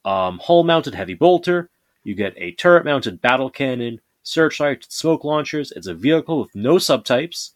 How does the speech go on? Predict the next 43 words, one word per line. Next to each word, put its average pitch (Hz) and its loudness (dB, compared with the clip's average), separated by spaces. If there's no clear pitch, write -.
It 110 -12
has 98 -6
a 92 -12
Tercio 143 -2
special 135 -6
rule. 131 -2
Um, 82 -8
as 82 -12
mentioned 85 -14
previously, 120 -4
this 92 -12
means 92 -10
you 95 -8
can 101 -8
actually 104 -6
share 123 -4
orders 120 -4
that 98 -8
allow 92 -4
you 95 -10
to - -18
move 131 -2
or 110 -4
fire 104 -2
weapons. 131 -6
This 95 -12
would 92 -12
be 82 -12
interception, 110 -4
return 110 -6
fire, 104 -2
and 101 -6
all 127 -4
that. 175 0
But - -6
remember 123 0
that 98 -4
any 85 -10
shooting 151 -4
attacks 160 0
has - -8
to - -20
be - -20